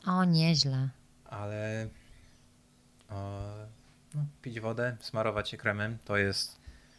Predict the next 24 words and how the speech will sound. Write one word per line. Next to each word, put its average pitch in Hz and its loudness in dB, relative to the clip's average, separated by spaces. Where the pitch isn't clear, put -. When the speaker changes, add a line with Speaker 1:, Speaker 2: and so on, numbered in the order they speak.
Speaker 2:
kolejna 101 2
ważna 101 -2
rzecz 98 -2
o, 95 -2
o 95 -4
tym 95 -6
niebezpieczeństwie 101 -2
tu, 98 0
to 92 -4
ilość 101 0
ludzi 95 -4
z 95 -6
rakiem 98 0
skóry 101 0
Speaker 1:
Zdecydowanie. 143 6
Speaker 2:
przez 135 -2
dziurę 104 4
ozonową, 104 0
która 101 -2
była 98 0
zlokalizowana 101 -8
właśnie 101 -6
nad 101 -6
Australią. 101 -8